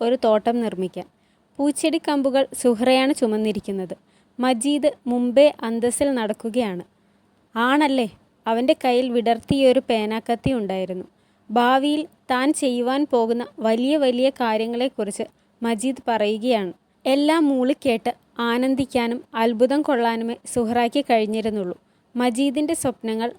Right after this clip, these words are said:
അതുല്യങ്ങളാണ്. തങ്ക വെളിച്ചത്തിൽ മുങ്ങിയ ഒരു സുന്ദര ലോകം. അതിന്റെ ഏക ഛത്രാധിപതിയായ സുൽത്താൻ മജീദാണെങ്കിലും അതിലെ പട്ടമഹർഷിയായ രാജകുമാരി സുഹ്റയാണ്. അത് നിഷേധിക്കാൻ പാടില്ല. അവൾക്ക് കരച്ചിൽ വരും.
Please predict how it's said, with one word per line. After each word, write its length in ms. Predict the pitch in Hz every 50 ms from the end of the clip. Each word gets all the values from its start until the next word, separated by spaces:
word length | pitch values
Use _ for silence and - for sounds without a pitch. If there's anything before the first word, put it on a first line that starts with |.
| _ _ _ _ -
അതുല്യങ്ങളാണ്. 840 | 233 240 214 269 262 247 262 269 269 269 269 247 226 196 185 175 170 - _ _ _ _ _ _ _ _ -
തങ്ക 260 | 262 269 285 302 349
വെളിച്ചത്തിൽ 540 | 359 320 269 233 240 - - 247 - 262 262
മുങ്ങിയ 420 | 247 233 233 226 226 226 233 240 233 - -
ഒരു 160 | 240 233 262
സുന്ദര 520 | - - 240 233 233 240 240 247 247 262
ലോകം. 380 | 254 240 214 190 180 165 175 175 - _ _ _ _ _ _ _ _ -
അതിന്റെ 400 | 254 262 240 294 285 269 311 269 - _ _ _ -
ഏക 340 | 262 269 269 277 262 311 302 - -
ഛത്രാധിപതിയായ 1080 | 294 262 - _ - 247 247 247 254 233 277 247 277 262 220 262 269 262 262 269 302
സുൽത്താൻ 500 | 302 - - 233 220 - 233 233 247 247
മജീദാണെങ്കിലും 840 | 226 220 208 185 226 247 254 262 233 214 202 196 190 190 190 214 285 - _ _ _ _ _ _ _
അതിലെ 340 | 240 254 240 262 285 302 311 294 - _ _
പട്ടമഹർഷിയായ 880 | 262 240 - _ 269 269 269 269 269 269 269 - - 311 294 277 277 285
രാജകുമാരി 760 | 277 254 220 208 214 208 220 240 220 226 226 226 220 220 - - -
സുഹ്റയാണ്. 640 | - - 226 202 202 233 233 226 214 185 170 170 - - _ _ _ _ _ _ _ _ -
അത് 220 | 277 320 339 302
നിഷേധിക്കാൻ 640 | 294 - - 262 247 240 214 240 - 269 269 269 247
പാടില്ല. 380 | 247 220 190 185 185 185 180 175 - _ _ _ _ _ _ _ _ -
അവൾക്ക് 360 | 254 269 285 302 294 - 320
കരച്ചിൽ 480 | - 269 247 220 226 - - 254 247
വരും. 260 | 220 202 185 - 170